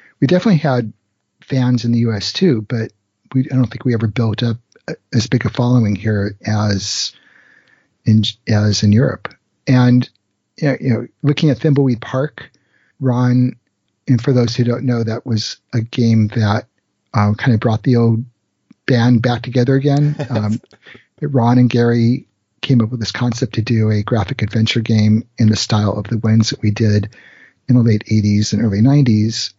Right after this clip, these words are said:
Speaker 1: and did a Kickstarter, and that was successful and invited me on. And Mark Ferrari, who's one of our artists back then, was, was one of the primary artists on this. And when we looked at the locations of where people were from,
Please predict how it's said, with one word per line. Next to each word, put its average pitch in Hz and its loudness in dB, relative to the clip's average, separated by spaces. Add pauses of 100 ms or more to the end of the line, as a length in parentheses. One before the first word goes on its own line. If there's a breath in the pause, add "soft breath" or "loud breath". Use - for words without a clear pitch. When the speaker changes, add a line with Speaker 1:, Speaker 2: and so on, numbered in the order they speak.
Speaker 1:
and 104 2
did 107 -2
a 110 -6
Kickstarter, 104 -2 (160)
and - -6
that - -8
was 113 -4
successful 107 -2
and 120 2 (100)
invited 113 2
me 110 4
on. 104 0 (440)
And 104 2
Mark 104 0
Ferrari, 113 2
who's 101 -4 (120)
one 113 2
of 98 0
our 101 -6 (160)
artists 113 -2
back 113 -2
then, 113 2
was, 104 -2 (220)
was 104 -4
one 110 2
of 98 -2
the - -12
primary 107 2
artists 101 -4
on 110 4
this. 110 0 (920 loud breath)
And 123 4 (440)
when 127 4
we 117 0
looked 123 -4
at 117 -2
the 107 -2 (280)
locations 127 0
of 110 -4
where 113 -4
people 113 -6
were 110 -4
from, 120 -2